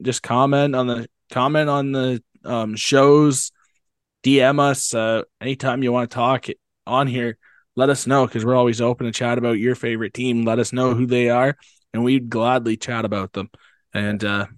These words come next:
yeah, just really appreciative of it. Uh, that's incredible. I mean, we've had a lot of guys from right away when we started at eleven fifty in Hamilton. That was kinda cool.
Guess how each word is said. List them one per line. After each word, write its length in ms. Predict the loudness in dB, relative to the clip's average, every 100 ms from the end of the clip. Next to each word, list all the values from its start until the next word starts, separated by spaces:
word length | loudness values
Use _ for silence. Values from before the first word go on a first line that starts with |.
| _ _
yeah, 220 | 0 4 4
just 220 | 2 0
really 300 | 2 4 4
appreciative 560 | 2 0 2 2 0
of 180 | -4 -6
it. 100 | -8 -6 0
Uh, 220 | 2 4
that's 200 | 2 0
incredible. 560 | -2 2 2 2 -2 -4
I 340 | -20 _ -2
mean, 120 | 0
we've 140 | 2 4
had 140 | 4
a 60 | 6
lot 180 | 4
of 60 | 2
guys 320 | 0 0 -2
from 240 | -4 -6 -2
right 140 | 0
away 200 | 2 2
when 120 | 0
we 80 | -2
started 300 | -4 -2 0
at 80 | 0
eleven 280 | 0 -4 -6
fifty 460 | -6 -6 -4 -4 -6 -20 _ _
in 60 | -4
Hamilton. 640 | 0 2 2 2 0 2
That 140 | 2 2
was 120 | 0
kinda 220 | -4 -4
cool. 360 | 0 2 2